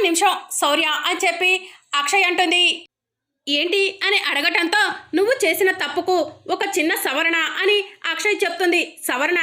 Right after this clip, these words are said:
కాస్త అర్థమయ్యేటట్టు చెప్తావా?" అని శౌర్య అంటుంది. వెంటనే అక్షయ్ మెడలో శౌర్య వేసిన స్లేట్ తీసి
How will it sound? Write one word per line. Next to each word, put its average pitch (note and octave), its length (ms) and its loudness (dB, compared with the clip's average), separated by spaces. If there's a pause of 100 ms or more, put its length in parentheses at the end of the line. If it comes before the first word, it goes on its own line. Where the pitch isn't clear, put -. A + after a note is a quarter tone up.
(260)
కాస్త E4 200 -6
అర్థమయ్యేటట్టు G4+ 760 0
చెప్తావా?" E4+ 320 -2 (180)
అని G4 140 2
శౌర్య D4 320 0
అంటుంది. E4 460 0 (220)
వెంటనే E4+ 560 0 (100)
అక్షయ్ G4+ 360 0
మెడలో D#4+ 440 0 (220)
శౌర్య E4+ 260 2
వేసిన D#4+ 320 0
స్లేట్ D4+ 380 -2
తీసి F#4 420 0